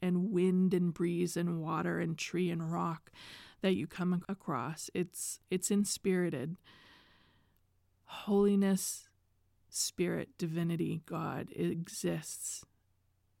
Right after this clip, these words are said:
in everything. It's just up to us to recognize it and to choose to see it.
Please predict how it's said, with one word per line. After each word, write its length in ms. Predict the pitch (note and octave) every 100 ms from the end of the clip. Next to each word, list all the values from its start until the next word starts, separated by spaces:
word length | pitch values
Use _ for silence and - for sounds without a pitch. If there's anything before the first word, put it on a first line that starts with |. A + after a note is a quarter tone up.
| -
in 140 | F3+
everything. 580 | F3 E3 F3 E3 - - - _ _ _ _ _ _ _ _ _ _ _ _ _ _
It's 240 | A#3+ - -
just 340 | - A3 -
up 200 | - F#3
to 180 | - -
us 220 | D#3 D#3
to 100 | -
recognize 680 | C3+ D3+ - F3 D#3 D#3 E3
it 180 | E3+ - - _
and 160 | F3 D#3+
to 120 | - -
choose 380 | - - F3+ -
to 100 | D#3+
see 260 | - D3
it. 140 | -